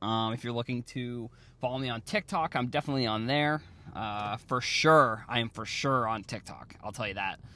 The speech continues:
Um, also, you'll be able to find some merch. I mean, there's just a ton of stuff there. If you go through, I think there's nine links where you can just find everything. If you are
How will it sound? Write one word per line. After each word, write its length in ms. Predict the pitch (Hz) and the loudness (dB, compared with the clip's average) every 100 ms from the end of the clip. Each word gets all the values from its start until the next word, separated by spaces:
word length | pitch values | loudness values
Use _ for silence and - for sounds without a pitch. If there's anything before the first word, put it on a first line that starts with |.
| - - - | -20 -20 -4
Um, 500 | 107 107 104 101 101 - - - | 0 2 4 2 -2 -8 -10 2
also, 200 | 165 180 | 2 4
you'll 140 | 175 | 6
be 40 | 165 | 6
able 80 | 156 | 4
to 40 | |
find 200 | 160 143 | 2 2
some 100 | 127 | 2
merch. 540 | 123 185 190 - - - | 4 4 4 0 -4 0
I 60 | |
mean, 100 | 202 | 2
there's 180 | 214 208 | 2 2
just 200 | 208 175 | 2 -2
a 40 | 170 | 2
ton 140 | 175 | 2
of 80 | 143 | 2
stuff 260 | - 98 | 0 -4
there. 140 | - 95 | -4 -6
If 60 | 147 | 0
you 80 | |
go 140 | 160 185 | 6 6
through, 200 | 185 180 | 6 4
I 60 | |
think 160 | 147 170 | 4 2
there's 160 | 139 123 | 2 2
nine 380 | 135 151 147 | 2 4 4
links 280 | 135 139 - | 4 2 0
where 80 | 131 | 0
you 120 | 127 | 0
can 100 | 123 | 2
just 160 | 117 - | -2 -2
find 220 | 131 127 | 0 0
everything. 340 | 123 123 123 | -2 -4 -4
If 140 | 120 123 | -4 -4
you 140 | 123 | -2
are 260 | 117 113 | 0 0